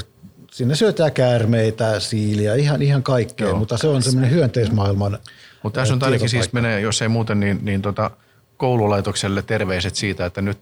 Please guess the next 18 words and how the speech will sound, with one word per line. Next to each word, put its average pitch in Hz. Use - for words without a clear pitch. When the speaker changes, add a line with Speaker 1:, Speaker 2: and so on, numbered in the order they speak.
Speaker 2:
pitää 92
nää 92
hankaluudet 101
poistaa 92
näistä 90
luontoretkistä 90
ja, -
ja -
luon-, 92
luonnon 101
opettamisesta 101
ja 92
mennä 104
sin-, 92
pystyä 113
menemään 90
sinne 90
luontoon 95